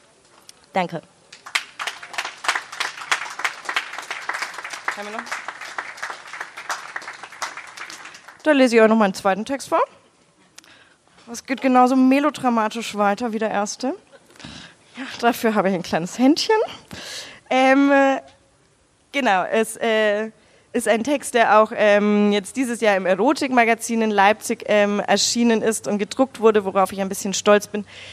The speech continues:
Äh, ich lese ihn jetzt zum ersten Mal laut vor. Ich bin mal gespannt. Ähm, äh, ist aber gar nicht so sexy, sondern eher ein bisschen eklig.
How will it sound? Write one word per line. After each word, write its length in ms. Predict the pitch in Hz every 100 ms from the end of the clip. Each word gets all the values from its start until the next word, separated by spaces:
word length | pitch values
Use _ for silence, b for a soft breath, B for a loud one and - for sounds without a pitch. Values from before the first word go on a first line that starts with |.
| B B
Äh, 120 | 220
ich 140 | 196 214
lese 220 | 247 254
ihn 40 |
jetzt 160 | 226 -
zum 120 | 214
ersten 680 | 196 - 202 208 202 190 190
Mal 400 | 175 185 220 240
laut 480 | 220 202 185 202 -
vor. 480 | - 175 208 277 285 247
Ich 120 | -
bin 140 | 214
mal 140 | 202 196
gespannt. 600 | 185 - - 185 269 - B B B B B
Ähm, 520 | 220 220 214 214 220
äh, 320 | 220 220 220 - -
ist 160 | 233 269
aber 180 | 233
gar 160 | 214 208
nicht 160 | 220 -
so 140 | 208
sexy, 400 | 180 208 - 214
sondern 280 | 196 196 185
eher 140 | 196
ein 100 | 196
bisschen 280 | 190 - 180
eklig. 440 | 175 175 156 139